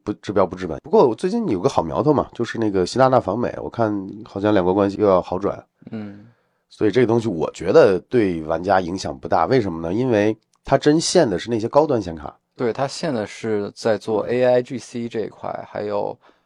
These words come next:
Speaker 2: 呃，挖矿
Speaker 1: 是的。
Speaker 2: 这一块。
Speaker 1: 其实你知道吗？它的这个限制不是针对游戏玩家的，因为实际上就是游戏玩家买高端显卡，我的理解啊，它的数量远远远远不足那些搞这种，呃，用A I算力去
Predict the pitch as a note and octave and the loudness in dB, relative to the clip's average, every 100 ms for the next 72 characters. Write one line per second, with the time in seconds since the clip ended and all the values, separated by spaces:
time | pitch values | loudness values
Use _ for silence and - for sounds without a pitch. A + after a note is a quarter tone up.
0 | _ - F#2+ - - G#2 A2 C3 G#2+ - | _ -10 -6 -6 0 0 2 -2 -4 -8
1 | - - - F#2+ D2 - - - - - | -20 -12 -6 -4 -6 -8 -14 -16 -16 -20
2 | _ _ _ - E3+ A2+ C3+ C#3 G2+ - | _ _ _ 0 0 4 4 4 2 2
3 | C#3+ C#3 C3 A#2+ - C3+ E2+ - - - | 2 4 2 2 4 2 2 -6 -20 -20
4 | - G2 A#2 A#2+ A#2+ G2+ E2 F#2 B1+ C2 | -8 -8 -2 0 2 0 0 -4 -8 -8
5 | B1 - - C3 A#2+ A2+ - G#2 A#2+ A2 | -12 -12 -4 0 2 2 -2 -6 -4 -2
6 | G2+ D#2+ - _ _ - F#2+ E2+ G#2+ C3+ | -2 -2 -6 _ _ -4 -2 2 4 4
7 | F#2+ D#2+ D#2+ E2 D#2 C#2 F2 F2 F2+ D#2+ | 2 2 -2 -2 -4 -2 -2 -2 -2 -6
8 | D#2+ E2 D2+ C#2+ _ - D2 F#2 F#2 E2 | -10 -12 -14 -18 _ -10 -4 -2 -2 -2
9 | - - _ _ _ _ - G#2 - B2+ | -6 -10 _ _ _ _ -2 -2 -2 0
10 | G2+ E2 D#2 F2+ A2 C3+ G2 D#2 D2+ F#2 | 0 -2 0 2 4 4 2 -2 -6 -6
11 | E2+ D2 C#2+ D#2 - - D2 D2+ D#2 F2 | -6 -8 -12 -16 -16 -14 -10 -10 -10 -12
12 | D#2 E2+ - B1+ - E2 D#2 C#2 C2+ - | -6 -6 -2 -2 -2 -8 -8 -8 -12 -14
13 | - D#2+ C#2+ D2+ F2+ F2 F#2 F#2 F#2 F#2 | -8 -4 -4 -4 -6 -2 2 2 0 -4
14 | E2+ - | -4 -8